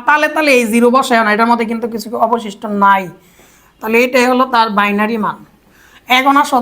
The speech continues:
দেখো আমাদের যে জনির, জনির যে বইয়ের মূল্য, এটা already দেখো আমরা দশমিকে বের করছি। দশমিকটা বের করছি কার কাছ থেকে বলো?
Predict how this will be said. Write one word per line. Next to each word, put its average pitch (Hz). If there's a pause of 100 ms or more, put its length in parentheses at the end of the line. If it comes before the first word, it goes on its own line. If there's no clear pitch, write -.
(100)
দেখো 247 (140)
আমাদের 247 (560)
যে 220 (200)
জনির, 277 (180)
জনির 262 (140)
যে 269 (100)
বইয়ের 254
মূল্য, 262 (160)
এটা 226
already 247
দেখো 240
আমরা 233
দশমিকে 240
বের 226
করছি। 240 (140)
দশমিকটা 247
বের 240
করছি 254 (120)
কার 233
কাছ 254
থেকে 254
বলো? 226